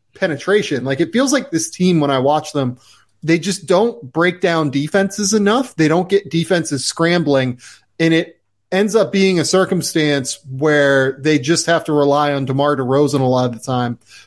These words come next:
to bail them out in the half court. Their offense, to me, is actually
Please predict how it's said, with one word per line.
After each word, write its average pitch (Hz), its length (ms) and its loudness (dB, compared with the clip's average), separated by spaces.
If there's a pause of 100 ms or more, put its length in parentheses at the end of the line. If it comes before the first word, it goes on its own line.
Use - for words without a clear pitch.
to - 80 -2
bail 156 300 2
them 139 160 0
out 139 400 -2 (180)
in 151 160 0
the 131 100 -2
half 151 280 -2
court. - 260 -12
Their 143 140 -2
offense, 196 580 0
to 151 80 -2
me, 147 180 4
is 131 120 2
actually 156 560 0